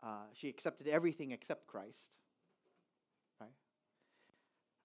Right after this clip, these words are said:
I remember I was in that class, and I simply said one thing that I thought made sense, right?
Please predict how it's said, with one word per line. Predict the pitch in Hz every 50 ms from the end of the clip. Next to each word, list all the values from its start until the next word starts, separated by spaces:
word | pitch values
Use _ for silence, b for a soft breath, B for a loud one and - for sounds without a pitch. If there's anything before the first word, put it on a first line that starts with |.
| _ -
I | 135 135
remember | 147 156 160 170 180 180 175 170 175 165 160 156 - - _ _ _
I | - 151 156
was | 160 165 160 - -
in | 208 220 240 247
that | 247 226 220 208
class, | - - 214 220 214 170 151 131 139 147 151 - - - - _ _ _ _ _ _ _ _ _ _ _ _ _ _ _ _ _ _ _ _
and | - 147 139 135 135 135 127 120 - _ _ _ _ _ _ _ _ _ _ _ _ _
I | 127 131 135 135
simply | 135 - - 175 175 175 - 202 196
said | 180 - - 190 175 165 160 - - - - _ _ _ _ -
one | 156 165 170 175
thing | 170 208 185 180
that | 175 160 151
I | 156
thought | 151 - 170 165 160
made | 151 160 160 160 156 143
sense, | - - - 202 170 123 - - - - - - - - _ _ _
right? | 120 113 117 127